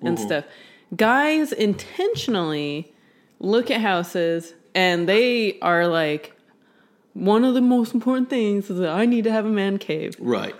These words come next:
Speaker 1: "So where's my man cave space?"
Speaker 2: Yeah.
Speaker 1: And you weren't like that.
Speaker 2: No, uh-uh.
Speaker 1: And, and you wanted to have her
Speaker 2: Yeah.
Speaker 1: involved and, and everything. And then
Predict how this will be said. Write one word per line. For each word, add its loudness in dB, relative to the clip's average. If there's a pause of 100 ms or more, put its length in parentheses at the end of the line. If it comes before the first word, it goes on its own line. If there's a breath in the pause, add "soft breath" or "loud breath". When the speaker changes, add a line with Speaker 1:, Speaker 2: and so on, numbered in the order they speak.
Speaker 1:
"So 2
where's 4
my 2
man 2
cave -2
space?" -10 (560 loud breath)
Speaker 2:
Yeah. 2
Speaker 1:
And 4
you 2
weren't -2
like -2
that. -2
Speaker 2:
No, 0
uh-uh. -4
Speaker 1:
And, 0 (260)
and 2
you 0
wanted 0
to -2
have 0
her -2 (200)
Speaker 2:
Yeah. -2
Speaker 1:
involved 2
and, -4
and -4
everything. -4 (440 loud breath)
And 2
then 0